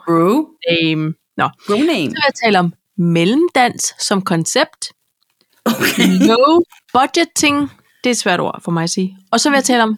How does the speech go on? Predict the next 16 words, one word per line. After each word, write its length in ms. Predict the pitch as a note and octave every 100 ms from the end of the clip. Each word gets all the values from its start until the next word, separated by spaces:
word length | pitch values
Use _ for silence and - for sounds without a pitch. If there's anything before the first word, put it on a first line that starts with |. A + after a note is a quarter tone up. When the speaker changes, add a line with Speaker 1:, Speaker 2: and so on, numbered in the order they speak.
| -
Speaker 2:
Super 480 | - - - C#4+ C#4
Bowl 480 | B3 A3+ A3+ A#3 A#3 _ -
halftime 720 | C4+ C4+ - - F#3 D#3+ E3 _
show. 500 | - - D#3 - - - _ _ _ _ -
Speaker 1:
Okay. 1200 | C4+ C4+ C4+ - C#4+ G#3+ D3+ A2+ A2 A2 A2+ B2 - _ _ _ -
Speaker 2:
Hvad 340 | F#3+ D4 F#4 F4
vil 180 | E4+
du 100 | D4+ D4 -
tale 280 | G3 F#3+ D3
om? 140 | - - - _ _ _ _ G#3+
Speaker 1:
Jeg 280 | C4 D#4 F4+ F4
har 340 | E4+ D#4+ - -
Everything 600 | C#4 C#4 C#4 D4+ D4 C#4+ A3 A3+ C4+
U 180 | C4+ C4
S 140 | C4
A, 460 | C4+ A#3+ E3+ C3+